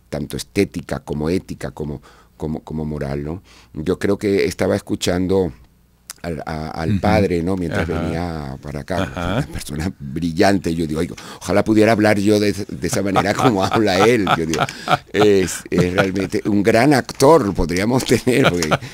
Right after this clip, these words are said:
Speaker 1: me imagino que, bueno, claro, los que tienen que manejar el púlpito semana a semana, pues tienen que, e-, e-, esa, esa posibilidad, ese, ese,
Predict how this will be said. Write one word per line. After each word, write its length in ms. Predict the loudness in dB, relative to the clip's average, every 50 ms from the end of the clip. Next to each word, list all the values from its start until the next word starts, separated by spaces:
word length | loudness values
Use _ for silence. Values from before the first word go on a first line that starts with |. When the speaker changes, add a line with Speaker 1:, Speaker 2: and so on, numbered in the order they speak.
| -6 -6 -6 -4 -2
Speaker 1:
me 80 | 0
imagino 400 | 0 2 2 0 0 0 0 0
que, 120 | 0 0 0
bueno, 240 | 0 0 0 -2 0
claro, 300 | 0 0 2 2 2 2
los 140 | 0 2
que 100 | 2 0
tienen 240 | 2 2 2 2 4
que 100 | 2 2
manejar 480 | 2 2 2 2 0 2 2 4 4 4
el 140 | 4 2 2
púlpito 960 | 4 4 6 6 4 4 4 2 2 4 4 4 4 4 4 2 2 0 -4 -8 -16 -16
semana 440 | -8 -4 -2 -2 0 0 0 -2 -2
a 40 | -2
semana, 600 | -4 -4 -4 -2 -2 -2 -2 -2 -2 -4 -4 -6 -10 -16 -20 -20 -20 _
pues 220 | -6 -4 -4 -4 -6 _ _ _
tienen 360 | -6 -4 -2 -2 -2 -4 -4
que, 100 | -6 -8
e-, 180 | -8 -8 -6 -6
e-, 220 | -6 -6 -6 -6 -6
esa, 400 | -6 -6 -6 -6 -6 -8 -8 -10
esa 440 | -10 -8 -10 -8 -8 -6 -6 -6 -6
posibilidad, 540 | -6 -8 -6 -6 -6 -6 -6 -6 -8 -8 -8
ese, 200 | -10 -10 -10 -10 -10
ese, 320 | -10 -10 -8 -10 -10 -10